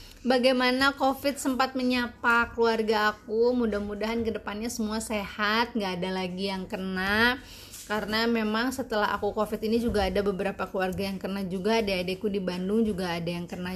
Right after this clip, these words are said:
juga, orang tuaku juga ada yang kena gitu kan. Mudah-mudahan setelah ini semua selesai lah ya. Dan alhamdulillah mereka semua, eh, adik-adikku dan juga orang tuaku di Bandung sekarang sudah sehat juga, sudah baik-baik saja.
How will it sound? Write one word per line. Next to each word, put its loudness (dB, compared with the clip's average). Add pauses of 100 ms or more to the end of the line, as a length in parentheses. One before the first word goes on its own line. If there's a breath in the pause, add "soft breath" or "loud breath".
juga, 4
orang -4
tuaku -6
juga -6
ada -8
yang -8
kena -2
gitu -6
kan. -2 (320 loud breath)
Mudah-mudahan 0
setelah 0
ini -2
semua -4
selesai 0
lah -2
ya. 4 (480 loud breath)
Dan -2
alhamdulillah 0
mereka -2
semua, 0
eh, -6
adik-adikku -2
dan -2
juga -4
orang -6
tuaku -6
di 2
Bandung -2
sekarang -4
sudah -6
sehat -6
juga, -4
sudah -2
baik-baik -4
saja. -4